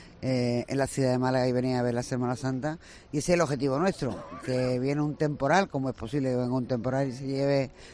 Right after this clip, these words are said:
parte de la arena, aunque después la vuelva a traer, como pasa también la mayoría de las veces, pues sí, pero nosotros tenemos claro que el objetivo es cero cañas y las playas en condiciones para que se pueda disfrutar.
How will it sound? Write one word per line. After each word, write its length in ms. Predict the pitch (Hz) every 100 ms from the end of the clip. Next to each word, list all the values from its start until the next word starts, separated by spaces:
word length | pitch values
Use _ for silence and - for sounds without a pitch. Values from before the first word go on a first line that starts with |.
| -
parte 220 | 139 139
de 60 | 143
la 80 | 139
arena, 200 | 151 160
aunque 260 | 156 156 143
después 560 | 135 - 175 165 - - - - -
la 240 | 151 156
vuelva 520 | 139 160 165 156 151 -
a 100 | 147
traer, 320 | 151 143 175
como 240 | 135 143 131
pasa 240 | 131 139
también 260 | 139 139 139
la 80 | 131
mayoría 280 | 135 139 135
de 40 |
las 140 | 131 139
veces, 320 | 196 139 123 -
pues 140 | 120
sí, 200 | 113 156 - - - - -
pero 360 | 156 143 135 131
nosotros 500 | 131 139 143 151 143
tenemos 280 | 147 147
claro 240 | 143 143 147
que 60 |
el 60 | 147
objetivo 560 | 143 147 135 151 151 151
es 360 | 151 165 - - - - - -
cero 280 | 190 180
cañas 500 | - 185 196 220 220
y 320 | 202 180 165 160
las 140 | 147
playas 480 | - 156 151 160 151
en 80 | 143
condiciones 480 | 151 151 139 147
para 120 | 147 143
que 60 |
se 80 | 135
pueda 180 | 127 123
disfrutar. 360 | 120 117 104